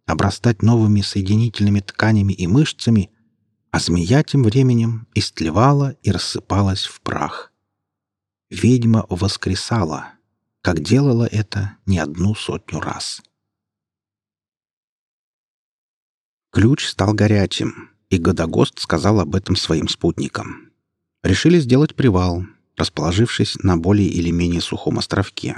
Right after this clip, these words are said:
в тени берёзок. Очередной портал в другой мир,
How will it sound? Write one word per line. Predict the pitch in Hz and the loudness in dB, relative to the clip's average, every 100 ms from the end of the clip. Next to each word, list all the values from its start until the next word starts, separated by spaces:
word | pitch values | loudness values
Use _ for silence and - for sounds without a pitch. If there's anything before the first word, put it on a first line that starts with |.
| - | -14
в | - - | -12 -2
тени | 92 87 | 0 2
берёзок. | - 78 76 - - - _ _ _ _ _ _ - | 0 -2 -4 -8 -14 -18 _ _ _ _ _ _ -12
Очередной | 95 98 107 135 | -2 0 4 2
портал | 139 104 - 131 | 2 -2 0 0
в | 113 | 2
другой | 98 101 113 | 0 2 4
мир, | 123 156 - | 6 4 2